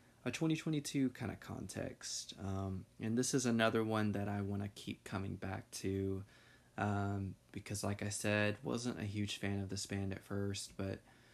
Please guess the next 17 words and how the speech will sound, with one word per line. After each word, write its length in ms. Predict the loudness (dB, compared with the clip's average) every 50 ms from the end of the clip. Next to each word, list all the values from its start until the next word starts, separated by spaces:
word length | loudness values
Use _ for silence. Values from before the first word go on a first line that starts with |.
| -20 -20 -14 -6 -4
once 220 | -2 -2 2 2
I 60 | 4
actually 300 | 4 4 2 0 0 0
listened 320 | 2 2 0 0 -2 -4 -2
to 60 | -2
this 160 | -4 -4 -4
whole 160 | -2 -4 -4
thing, 380 | -4 -2 -2 0 0 0 0 -2
I 60 | -2
was 240 | -2 -4 -4 -4 -6
like, 220 | -6 -6 -6 -4
"Okay, 720 | -6 -6 -6 -6 -6 -4 0 2 2 2 2 2 0 -2 -6 -12 -20 -20 -20 -14 -12
I 40 | -6
hear 220 | 0 4 4 6
ya." 220 | 6 4 4 2 0 -2 -6 -14 -20 -20 -20 -20 -16 -10
So, 440 | -6 -4 -2 0 0 0 0 -2 -4 -6 -8
yeah, 300 | -4 -2 -2 -2 -2 -4